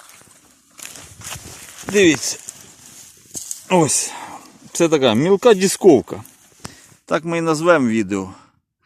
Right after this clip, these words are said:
Дискування бороною. Це мілка дисковка.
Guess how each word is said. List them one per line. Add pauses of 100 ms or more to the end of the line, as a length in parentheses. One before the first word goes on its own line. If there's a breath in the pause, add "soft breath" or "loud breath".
(420)
Дискування (340 loud breath)
бороною. (1500 soft breath)
Це
мілка
дисковка.